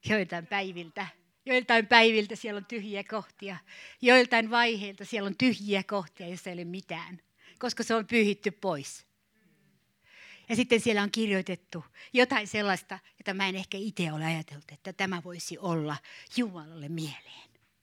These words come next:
Aatelkaa, kuinka ihmeellinen on. Siis taivaan ilmapiiri on koko herätyksen ydin. Taivaan ilmapiiri, ei sanat,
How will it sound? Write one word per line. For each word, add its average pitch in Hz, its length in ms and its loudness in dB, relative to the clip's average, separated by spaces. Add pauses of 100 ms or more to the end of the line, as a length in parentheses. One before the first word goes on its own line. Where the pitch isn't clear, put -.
(640)
Aatelkaa, - 540 -4 (320)
kuinka 240 180 2
ihmeellinen 214 520 4
on. 208 60 -2
Siis 208 180 -10
taivaan 269 760 4
ilmapiiri 285 1160 4 (200)
on 226 180 -6
koko 262 240 -4
herätyksen 220 880 0
ydin. 214 460 -4 (320)
Taivaan 277 680 6
ilmapiiri, 294 1040 2
ei 285 140 -2
sanat, 262 480 4